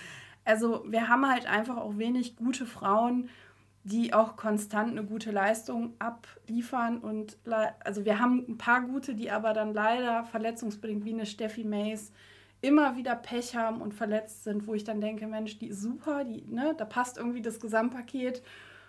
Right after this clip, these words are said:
Ähm, und es ist schade und das wirft die Leute ja auch mal wieder zurück in ihre Entwicklung, ne, wenn die dann wieder ein halbes Jahr oder so pausieren müssen.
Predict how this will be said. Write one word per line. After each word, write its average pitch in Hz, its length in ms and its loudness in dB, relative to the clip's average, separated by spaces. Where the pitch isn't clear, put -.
Ähm, 214 560 2
und 208 280 -2
es 208 80 -6
ist 208 180 -4
schade 220 380 6
und 190 180 -2
das 196 300 -8
wirft 214 240 2
die 208 60 -2
Leute 208 280 4
ja 202 80 4
auch 202 120 -2
mal 202 160 0
wieder 190 200 0
zurück 202 300 -2
in 196 80 0
ihre 185 200 -2
Entwicklung, 175 560 -2
ne, 180 140 -4
wenn 180 140 -2
die 180 80 -2
dann 180 180 -2
wieder 180 140 -4
ein 180 160 -4
halbes 180 320 -6
Jahr 175 200 -2
oder 175 140 -6
so 180 100 -8
pausieren 180 480 -4
müssen. 208 420 -6